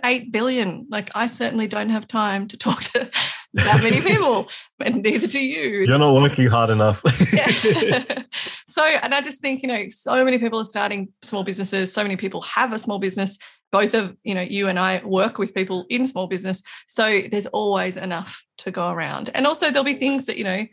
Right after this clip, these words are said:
Speaker 1: there'll be people listening to this that are like, "Oh my God, I'm gonna get Boris to be my business coach." And there'll be people listening going, "Fiona, you know, it's the right fit for me." So,
Speaker 2: Yeah.
Speaker 1: you know, there's, it's each to their own. And I've worked with different business coaches, and some have been amazing and some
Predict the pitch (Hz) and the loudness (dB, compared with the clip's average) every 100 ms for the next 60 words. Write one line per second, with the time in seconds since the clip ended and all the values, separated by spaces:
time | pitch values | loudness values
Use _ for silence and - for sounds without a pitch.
0 | _ _ 226 233 269 269 226 226 254 254 | _ _ 2 2 0 0 -2 0 -2 0
1 | 233 233 208 196 202 220 226 269 190 - | -4 -2 -4 -4 -4 -4 -2 -2 -2 -4
2 | 208 208 208 208 214 - 214 226 - 190 | -4 -4 -4 -4 -6 -4 2 2 2 -2
3 | 190 190 185 185 - 190 214 - 220 220 | -2 -2 -4 -8 -6 -4 -4 -4 -2 -2
4 | 226 240 262 262 262 247 233 240 - - | 0 -2 -2 -2 -2 -2 -2 -4 -8 -6
5 | 214 220 220 - _ 220 196 196 202 196 | -4 -4 -6 -10 _ -4 -4 -4 -6 -2
6 | 208 208 - - 190 - 226 254 - 147 | -2 -2 -6 -6 -6 -2 0 0 2 4
7 | 233 151 95 - 254 240 226 233 - - | 4 2 0 -4 0 2 2 0 -2 -8
8 | 214 - 247 247 - 226 190 180 175 160 | -8 -2 0 0 -2 0 0 2 0 -2
9 | 185 - 208 226 185 185 185 185 180 180 | -2 2 2 2 0 0 -6 -6 -6 -6
10 | 180 - 185 175 185 175 170 - 175 185 | -6 -4 -4 -2 -6 -6 -8 -6 -4 -4
11 | 185 180 175 175 - 180 185 180 185 185 | -2 -2 -2 -6 -6 -2 0 0 -2 -4
12 | - 185 208 202 185 - 175 190 190 202 | -4 -4 -4 -4 -6 -4 -2 -2 -4 -6